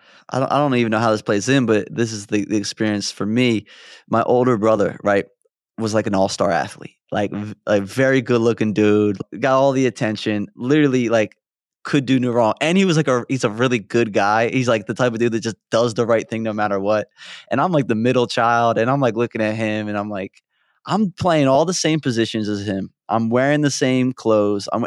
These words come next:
they're literally calling me little him, little Richie. And I'm, like, "I gotta switch it up." Like, <laughs> like, I started, like, I was, like, "I'm playing the same position, so that's why they're comparing me. I'm wearing the same clothes, that's why they're comparing me." I started, like, just started, I was, like, "I'm gonna start experimenting with, like,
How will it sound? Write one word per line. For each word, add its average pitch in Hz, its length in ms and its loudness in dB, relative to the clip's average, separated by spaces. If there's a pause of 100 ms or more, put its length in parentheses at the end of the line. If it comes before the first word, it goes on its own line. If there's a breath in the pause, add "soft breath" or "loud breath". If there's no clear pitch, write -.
they're 143 140 4
literally 160 320 2
calling 139 300 0
me 120 100 2
little 120 300 2
him, 107 280 -4
little 123 240 2
Richie. 113 320 -2 (540 loud breath)
And 139 160 -12
I'm, 147 140 -12
like, 143 220 -14 (100)
"I 160 140 -8
gotta 190 220 -6
switch 113 300 -10
it 95 100 -6
up." 160 260 0 (220)
Like, 143 180 2
<laughs> 196 120 -2
like, 220 120 0
I 170 120 0
started, - 440 0
like, 220 240 0
I 285 200 -2
was, 214 120 0
like, - 120 -2 (280 loud breath)
"I'm 165 100 0
playing 220 240 0
the 185 60 0
same 180 220 2
position, 135 420 -2
so 135 120 -2
that's 143 180 0
why 143 120 4
they're 127 120 0
comparing 120 420 -2
me. 104 60 -2
I'm 113 120 0
wearing 180 200 4
the 165 80 0
same 143 200 0
clothes, 123 220 2
that's 117 140 -2
why 117 120 4
they're 113 120 -2
comparing 104 360 -2
me." 107 120 -6 (180)
I 165 80 -2
started, 165 340 2
like, 131 220 0 (600 loud breath)
just 139 440 -4
started, 147 440 2
I 139 100 0
was, 151 160 -4
like, 160 140 -2
"I'm 180 180 0
gonna 381 140 -4
start 185 180 0
experimenting 151 540 0
with, 135 240 0
like, 139 200 0